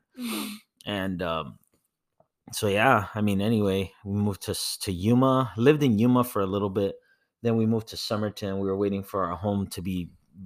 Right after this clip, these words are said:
Speaker 2: be built, the ones that my parents bought. And then I moved to, to Somerton, Arizona.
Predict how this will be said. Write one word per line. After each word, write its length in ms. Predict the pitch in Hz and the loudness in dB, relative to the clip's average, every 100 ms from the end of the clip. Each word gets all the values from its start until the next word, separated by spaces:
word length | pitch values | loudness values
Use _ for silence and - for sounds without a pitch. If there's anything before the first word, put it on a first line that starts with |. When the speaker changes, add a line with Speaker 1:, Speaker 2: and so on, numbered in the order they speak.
| 92 | -8
Speaker 2:
be 140 | 101 | -8
built, 480 | 87 98 98 92 - | -4 0 2 0 -4
the 60 | 92 | -6
ones 200 | 95 90 | -6 -4
that 80 | 92 | -4
my 140 | 90 | -4
parents 360 | - 98 92 85 | -6 -4 -4 -6
bought. 320 | - 90 - _ - - - - | -8 -8 -8 _ -20 -20 -20 -6
And 180 | 95 95 | -2 0
then 120 | 90 | 0
I 80 | 87 | 0
moved 300 | 95 95 - | 0 -2 -2
to, 300 | 95 90 - _ - | -2 -2 -4 _ -8
to 100 | 95 | -4
Somerton, 540 | - 98 98 - 98 | 0 0 0 -2 -2
Arizona. 640 | 101 95 95 98 127 101 | 0 0 0 2 0 -2